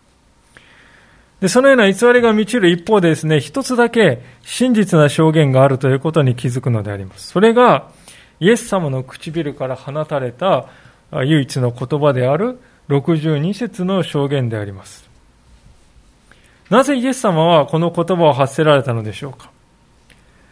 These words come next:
そして、これは今を生きている私たちにとってどんな意味があるのでしょうか。ご一緒に今日はそのことを学んでいきたいと思っております。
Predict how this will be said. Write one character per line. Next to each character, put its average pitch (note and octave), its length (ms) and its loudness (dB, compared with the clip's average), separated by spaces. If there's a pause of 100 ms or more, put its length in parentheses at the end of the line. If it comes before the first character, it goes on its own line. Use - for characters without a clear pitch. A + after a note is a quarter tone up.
(140)
そ G3 160 -6
し - 40 -8
て、 G#3+ 100 0
こ G3 120 -2
れ G3 60 2
は B3 240 0 (400)
今 G3 200 -2
を F3 80 0
生 F#3 140 -4
き - 40 -20
て F3+ 100 -4
い - 20 -2
る D#3 60 -2
私 D#3+ 300 -4
た E3 100 -6
ち D#3+ 120 -10
に C#3 120 -8
と D3+ 100 -4
っ C3+ 40 -10
て C#3 180 -6
ど F3+ 180 -2
ん C#4 140 -6
な A3+ 160 4
意 F3 160 2
味 G#3 160 4
が E3 260 2
あ D#3 80 0
る D#3 80 2
の C3 140 0
で A2 80 -4
し - 120 -10
ょ B2+ 60 -10
う A#2+ 60 -16
か。 - 140 -20 (1300)
ご C#3+ 140 0
一 C#3 80 -2
緒 D3 140 -2
に F3 120 0
今 E3 60 -4
日 E3+ 80 0 (100)
は C#3+ 120 4
そ - 120 -4
の D#3 120 -2
こ F3+ 120 -8
と F#3+ 240 2
を C3+ 60 2
学 C#3 260 2
ん D3 60 0
で C3+ 100 2
い B2 60 0
き - 80 -16
た B2 140 0
い A#2+ 80 -2
と B2 120 -4
思 B2 180 -2
っ B2+ 40 -4
て B2+ 400 -6
お A#2 80 -4
り G#2 80 -6
ま G2+ 160 -12
す。 - 220 -20